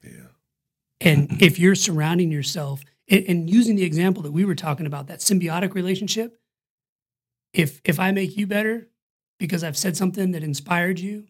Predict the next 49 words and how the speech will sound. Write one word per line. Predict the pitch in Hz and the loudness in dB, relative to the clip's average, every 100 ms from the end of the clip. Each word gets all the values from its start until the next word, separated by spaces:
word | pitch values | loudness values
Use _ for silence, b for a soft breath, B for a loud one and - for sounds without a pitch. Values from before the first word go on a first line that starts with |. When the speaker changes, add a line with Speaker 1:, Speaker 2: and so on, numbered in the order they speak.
| - | -18
Speaker 1:
Right. | 135 123 _ | -18 -18 _
Speaker 2:
now | 175 185 | -4 0
you're | 185 170 | 0 0
better | 175 170 | -4 -6
than | 147 156 | -6 -4
me, | 190 160 147 _ _ _ _ _ _ _ _ _ _ | -2 -4 -6 _ _ _ _ _ _ _ _ _ _
right? | 165 170 185 | -2 -2 -2
So, | - 170 165 175 | 0 0 0 0
um, | 170 165 151 - _ _ - | 2 2 -4 -6 _ _ 4
and | 233 | 4
it's | 233 | 4
not | 262 254 | 0 0
that | 190 | -4
it's | 147 - | -4 -10
a | |
competition. | - 165 139 170 143 151 | -4 -4 -4 -8 -10 -8
I | 156 | -6
don't | 185 | 0
mean | 180 | 2
that | 175 156 | 0 -4
to | 143 | -6
sound | 190 156 | -4 -4
in | 139 | -4
the | |
competitive | 135 143 208 190 143 | -8 -2 0 0 -4
way, | 151 | 0
Speaker 1:
No. | 175 202 143 | 4 6 4
Speaker 2:
but | 98 - - | 0 -6 6
you've | 214 233 | 6 6
got, | 220 190 190 _ _ | 4 0 -2 _ _
so | - | 4
Speaker 1:
Well, | 170 | 8
they | 214 | 10
Speaker 2:
then | 175 | 10
Speaker 1:
say | 135 | 10
ar-, | 151 143 117 | 6 2 4
iron | 139 156 151 | 8 8 8
sharpens | 165 156 156 | 6 6 6
iron. | 180 180 113 - | 4 4 2 0
Speaker 2:
That's | 196 | -2
right. | 311 233 | -2 -6
So | 214 | -2
then | 220 | 0
I'm | 214 | 2
Speaker 1:
Yeah, | 214 | 4
Speaker 2:
learning | 214 208 | 4 2
Speaker 1:
yeah. | 202 | 0
Speaker 2:
from | 175 | 0
you, | 208 277 190 185 | 4 4 4 0